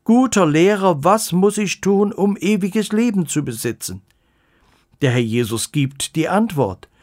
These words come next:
„Löse dich von all dem, was dich an diese Welt bindet,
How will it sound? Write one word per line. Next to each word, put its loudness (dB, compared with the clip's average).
„Löse 2
dich -2
von -2
all 0
dem, 2
was 0
dich -2
an -2
diese 0
Welt -2
bindet, -2